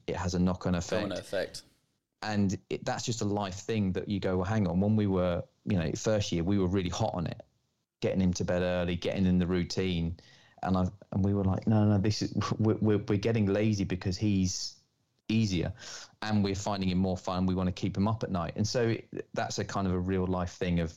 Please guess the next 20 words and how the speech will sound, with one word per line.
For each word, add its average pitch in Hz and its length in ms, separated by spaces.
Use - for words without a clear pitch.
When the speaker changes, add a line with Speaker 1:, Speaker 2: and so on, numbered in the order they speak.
Speaker 1:
recently, 95 440
and 87 80
we're 92 100
trying 95 340
to - 80
get 85 180
him 87 80
back. 98 300
So - 120
last 92 240
night, 90 240
we, 95 180
this 113 160
is 107 80
a 104 60
very 98 400
recent 95 500
thing, 90 300
and, 87 240
um, 87 240